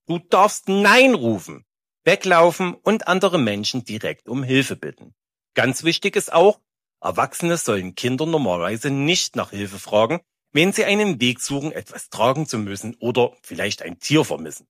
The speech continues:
Dafür können sie andere Erwachsene ansprechen. Wenn dich jemand auffordert, etwas vor deinen Eltern geheim zu halten und du dabei ein ungutes Gefühl hast, erzähl es trotzdem einer Person, der du vertraust.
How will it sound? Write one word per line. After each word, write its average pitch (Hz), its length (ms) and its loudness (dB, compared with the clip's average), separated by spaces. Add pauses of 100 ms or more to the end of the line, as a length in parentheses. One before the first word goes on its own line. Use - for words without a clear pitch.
(200)
Dafür 135 500 2 (300)
können 233 320 2
sie - 280 -6
andere 160 440 0
Erwachsene 85 560 -8
ansprechen. - 640 -12 (300)
Wenn 143 180 0
dich 240 180 -2
jemand 196 320 2
auffordert, 160 580 0 (360)
etwas 165 340 -2
vor 233 300 0
deinen 190 300 0
Eltern 185 340 0
geheim 160 320 0
zu 147 140 -6
halten 85 500 -6
und 123 180 -6
du 185 60 -10
dabei 160 380 0
ein 160 200 -4 (100)
ungutes 233 500 -2
Gefühl 202 360 0
hast, 180 300 2 (320)
erzähl 107 420 -6
es - 200 -16
trotzdem - 480 -4
einer 107 200 -4
Person, 101 640 -8 (220)
der - 120 -10
du 170 120 -14
vertraust. - 840 -8